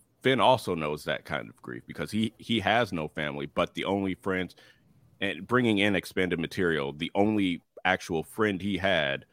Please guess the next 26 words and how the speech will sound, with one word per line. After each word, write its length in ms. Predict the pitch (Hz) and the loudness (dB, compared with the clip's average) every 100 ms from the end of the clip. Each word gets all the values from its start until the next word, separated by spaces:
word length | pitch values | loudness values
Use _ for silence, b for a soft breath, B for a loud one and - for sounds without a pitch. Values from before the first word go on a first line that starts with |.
| _ _ | _ _
was 220 | 90 92 - | 0 0 2
the 100 | 90 | -2
one 360 | 85 95 92 | 2 2 2
that 240 | 85 78 - | 0 0 0
put 240 | - 92 - - | 0 0 -4 -6
the 120 | 123 | -6
three 560 | - 87 90 82 80 - _ - | -6 -6 -2 -2 -4 -8 _ -4
blood, 340 | 90 90 85 - 82 | 2 2 0 -6 -4
uh, 380 | 80 76 73 73 | -2 -2 -4 -6
lines 520 | 78 76 71 73 - | -6 -4 -6 -8 -6
on 180 | 85 82 | -6 -6
his 160 | - | -10
face, 480 | - 82 50 - - _ | -4 -4 -4 -10 -18 _
which 160 | 85 - | -10 -8
was 120 | - | -10
Slip. 460 | - 120 85 - - _ _ _ _ | -6 -4 -4 -6 -18 _ _ _ _
It 80 | 98 | 0
was 160 | 95 | 0
the 80 | - - | -2 0
o-, 120 | 98 | 0
and 260 | 92 87 | 0 -2
Finn 200 | - 101 | 2 2
had 200 | 92 92 | 2 0
been 180 | 82 82 | 0 -4
looking 340 | 80 87 87 - | -2 -4 -4 0
out 200 | 85 | 0